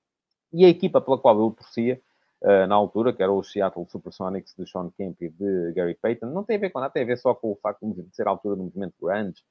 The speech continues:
e Seattle ser a sede do movimento grunge, enfim, e, eh, os Supersonics também não ganhavam, e eu gosto sempre de, de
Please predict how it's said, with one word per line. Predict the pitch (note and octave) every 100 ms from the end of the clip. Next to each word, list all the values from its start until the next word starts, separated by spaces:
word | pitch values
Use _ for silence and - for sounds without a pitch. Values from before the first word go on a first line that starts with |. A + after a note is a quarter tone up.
| _ _ _
e | F2
Seattle | - D#2+ F#2+ F#2 F2
ser | - F2+
a |
sede | - - F#2+
do | E2
movimento | F2 E2 F2 -
grunge, | - G2 F#2 D#2
enfim, | D2+ - G2 F#2+ D#2
e, | E2+ E2 _ _ _
eh, | F#2 F2+ E2+ E2+
os | F2+
Supersonics | - G2 - G2 F#2
também | - G2
não | G2
ganhavam, | E2+ E2+ A#2 F#2 E2+
e |
eu | F2
gosto | G2 -
sempre | _ F#2+ E2+
de, | E2 F2+
de | E2+ E2